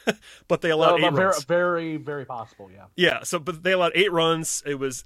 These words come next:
Speaker 1: Anderson at the first, gave up two runs. Then Newcomb walked three in a row, including two guys with the bases loaded. That's not gonna do it. And then Grant Dayton, Dodgers legend,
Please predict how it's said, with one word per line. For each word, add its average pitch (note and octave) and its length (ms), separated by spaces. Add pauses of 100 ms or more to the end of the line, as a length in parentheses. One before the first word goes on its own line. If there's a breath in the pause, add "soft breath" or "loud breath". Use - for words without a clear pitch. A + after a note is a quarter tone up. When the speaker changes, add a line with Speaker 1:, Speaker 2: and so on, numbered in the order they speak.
Speaker 1:
Anderson F#3 380
at D#3 100
the B2+ 60
first, E3 280
gave D3 120
up C#3+ 100
two E3 160
runs. C#3 380
Then B2+ 160
Newcomb F3 260
walked C#3+ 280
three D3 340
in G#3 60
a F#3 60
row, C3 340
including C3+ 360
two F3+ 260
guys D#3+ 240
with C3 120
the A#2 40
bases A2+ 360
loaded. A#2 460
That's C#3+ 300
not A#2+ 220
gonna A2+ 200
do A2 180
it. A#2 100 (420 loud breath)
And D#3 160
then E3 100
Grant D#3 200
Dayton, D3 460
Dodgers C#3 320
legend, C3 420